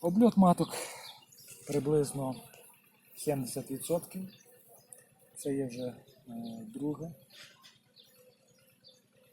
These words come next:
Другий раз. Ну, можна рахувати непогано. Конструкція нуклеуса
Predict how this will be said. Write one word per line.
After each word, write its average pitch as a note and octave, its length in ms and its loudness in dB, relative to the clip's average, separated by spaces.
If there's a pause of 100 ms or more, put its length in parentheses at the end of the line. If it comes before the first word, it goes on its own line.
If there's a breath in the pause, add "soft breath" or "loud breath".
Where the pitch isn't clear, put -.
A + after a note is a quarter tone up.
(140)
Другий C#3 480 -12
раз. - 400 -10 (2500)
Ну, C#4 220 -4 (180)
можна D#3+ 320 -6 (240)
рахувати B2 600 -8 (220)
непогано. A#2 800 -10 (1600)
Конструкція D#3 680 -6
нуклеуса B2+ 720 -6